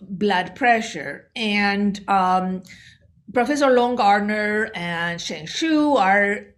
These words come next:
looking at a patch that actually, uh, looks at, um, a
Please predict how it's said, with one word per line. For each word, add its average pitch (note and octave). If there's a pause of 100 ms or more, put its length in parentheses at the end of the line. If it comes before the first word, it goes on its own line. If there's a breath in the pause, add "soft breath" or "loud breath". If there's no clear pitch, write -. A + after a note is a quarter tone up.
(120)
looking A3 (140)
at G3 (360 loud breath)
a G3
patch A#3 (240 soft breath)
that A3
actually, A#3+
uh, G3+
looks A3 (100)
at, G3+ (100)
um, F#3+ (400)
a F#3+